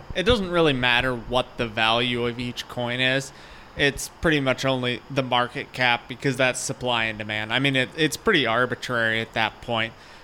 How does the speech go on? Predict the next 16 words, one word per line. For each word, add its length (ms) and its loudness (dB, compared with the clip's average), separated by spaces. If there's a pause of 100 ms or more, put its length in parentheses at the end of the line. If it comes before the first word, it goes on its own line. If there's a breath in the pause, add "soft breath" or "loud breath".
(140)
'cause 320 0
a 80 -8
lot 220 4
of 100 -6
people 320 0
are 200 0
measuring 600 -2
Bitcoins 480 -2
in 180 -4
Satoshis 840 -4
at 160 -10
this 160 -4
point, 460 -8
which 260 0
is 300 -2
the 380 -4